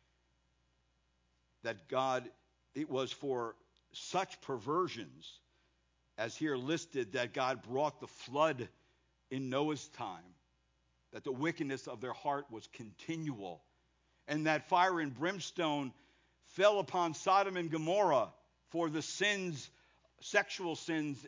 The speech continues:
and that of homosexuality and all the other things that go with that. And today, the audacious sinners flaunt unrighteousness with a, which we are bombarded with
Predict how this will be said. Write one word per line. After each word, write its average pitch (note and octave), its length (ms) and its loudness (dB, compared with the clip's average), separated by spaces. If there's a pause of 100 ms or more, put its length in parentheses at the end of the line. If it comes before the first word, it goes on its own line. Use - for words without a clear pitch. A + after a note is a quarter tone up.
and C3+ 160 -4
that E3+ 180 8
of D3+ 100 -2
homosexuality E3 1000 -2
and C#3+ 120 0
all D3+ 180 0
the D#3 100 0
other D#3+ 100 -2
things D#3 220 -8
that C#3+ 160 -6
go E3 160 0
with E3 160 -2
that. C#3+ 240 2
And D#3+ 160 -2
today, D#3+ 640 2 (760)
the E3 100 0
audacious E3+ 920 2 (100)
sinners G3+ 540 0
flaunt A3+ 580 0
unrighteousness F#3 880 0
with D#3+ 260 -4
a, D#3+ 180 -4 (240)
which D#3 260 -2
we F3+ 200 -2
are D#3 160 8
bombarded D#3+ 1000 4
with C#3+ 240 0